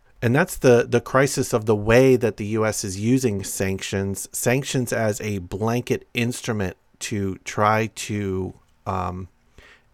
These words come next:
influence two things, influence the government to change its ways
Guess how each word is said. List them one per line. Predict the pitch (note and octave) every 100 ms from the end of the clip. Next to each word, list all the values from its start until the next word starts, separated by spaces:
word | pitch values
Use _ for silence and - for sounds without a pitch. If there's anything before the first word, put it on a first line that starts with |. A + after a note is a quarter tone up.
| _
influence | - C#3 D3 D3 C#3 B2 A2+ A2+ - - - -
two | - G3
things, | - F#2 F2 F#2 G#2 - -
influence | A#2 A#2+ - A2+ A2+ G#2 - - - _ _
the | - G2+ G2
government | F#2 A2 A#2 A2 G2 -
to | -
change | G2+ - G2+ G2+ F#2+
its | - G2
ways | G#2+ A2+ G#2 F#2+